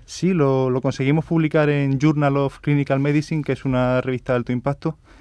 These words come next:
y la verdad es que ha tenido bastante buena acogida por los medios, estamos bastante contentos.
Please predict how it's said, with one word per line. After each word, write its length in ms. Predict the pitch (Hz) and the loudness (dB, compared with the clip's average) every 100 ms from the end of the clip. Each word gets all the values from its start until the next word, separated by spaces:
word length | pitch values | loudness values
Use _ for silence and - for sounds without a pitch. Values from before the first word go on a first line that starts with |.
| - - - - | -20 -20 -20 -6
y 60 | 139 | 0
la 80 | 123 | 2
verdad 200 | 117 123 | 2 0
es 40 | |
que 80 | 131 | -2
ha 20 | |
tenido 220 | 123 127 | 0 0
bastante 340 | 117 - 117 117 | -2 -4 -4 -2
buena 280 | 113 113 | -2 -2
acogida 340 | 113 117 - 113 | -4 -4 -2 -2
por 140 | 110 | -2
los 80 | 107 | -2
medios, 340 | 120 139 139 - | -2 -2 -6 -12
estamos 260 | - 110 104 | -10 -8 -8
bastante 320 | 107 110 107 | -8 -12 -8
contentos. 400 | 110 123 120 | -6 -4 -6